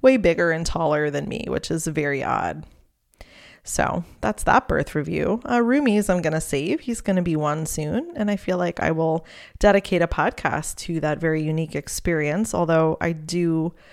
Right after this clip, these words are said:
or I will, talk about it a little bit today when we talk about death in birth, or the, the illusion or the, the feelings of death in birth. And then Amelia. Amelia will be nineteen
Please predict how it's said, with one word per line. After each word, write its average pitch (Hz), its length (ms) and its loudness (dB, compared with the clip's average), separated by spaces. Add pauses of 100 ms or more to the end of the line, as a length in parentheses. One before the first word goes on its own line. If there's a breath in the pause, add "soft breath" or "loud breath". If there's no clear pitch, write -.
(760 loud breath)
or 185 200 8
I 151 60 4
will, 165 480 4 (160 loud breath)
talk - 280 0
about 151 220 0
it 151 100 0
a 170 40 2
little 302 220 4
bit 147 160 0
today - 400 0
when 202 160 0
we 175 100 0
talk 151 240 -2
about 143 320 -2
death 151 420 0 (160)
in 151 500 -2
birth, 160 540 -4 (380 soft breath)
or 160 380 6 (680 soft breath)
the, 160 640 -2 (480)
the 214 100 0
illusion 196 640 2
or 156 220 -2
the, 156 220 -4
the 165 140 -4
feelings - 760 -4
of 147 120 -6
death - 280 -4
in 160 140 -6
birth. - 420 -6 (880 loud breath)
And 170 280 0
then 185 80 0
Amelia. 214 560 -2
Amelia 208 320 -2
will 202 100 -2
be 196 140 -4
nineteen 175 760 -6